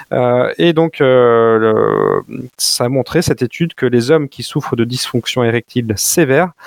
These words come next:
euh, eh bien, ils gagnent cinq points, euh, dans leur score d'é-, d'érection. Ce sont des, des, des échelles standardisées de six à, à, à trente points.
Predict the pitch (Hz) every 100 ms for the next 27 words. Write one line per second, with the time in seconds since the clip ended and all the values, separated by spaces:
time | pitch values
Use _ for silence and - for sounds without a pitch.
0 | - - _ - 123 120 117 113 110 107
1 | 110 107 113 - - 120 139 143 113 123
2 | 117 151 156 127 - - 208 _ - 185
3 | 175 156 143 123 120 127 127 120 - 175
4 | 156 139 139 139 135 131 - 170 156 -
5 | - 113 107 101 107 101 - 110 104 113
6 | 131 120 - 120 110 110 120 113 101 127
7 | - 110 - 107 98 - 107 - 123 -
8 | - 160